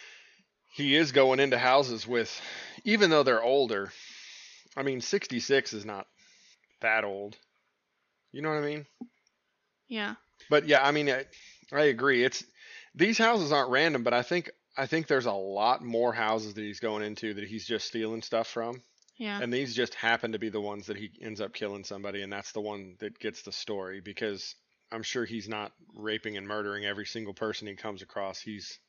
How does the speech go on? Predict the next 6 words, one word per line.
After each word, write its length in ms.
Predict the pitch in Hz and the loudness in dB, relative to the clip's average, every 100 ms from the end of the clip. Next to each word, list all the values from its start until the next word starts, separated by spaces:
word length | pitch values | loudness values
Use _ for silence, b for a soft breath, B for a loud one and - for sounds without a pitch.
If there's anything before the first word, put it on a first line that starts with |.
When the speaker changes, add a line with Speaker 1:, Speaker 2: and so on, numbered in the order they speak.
| _ | _
Speaker 1:
he's 160 | - 165 | -6 -4
picking 320 | - 127 113 | 2 2 2
and 120 | 107 | -2
choosing. 440 | 104 120 107 104 98 - _ _ - | -4 -4 -4 -6 -12 -18 _ _ -10
Speaker 2:
Yeah. 300 | 214 185 - - _ _ _ _ _ _ - | -6 -6 -8 -14 _ _ _ _ _ _ -14
Speaker 1:
But 220 | 107 92 | -12 -12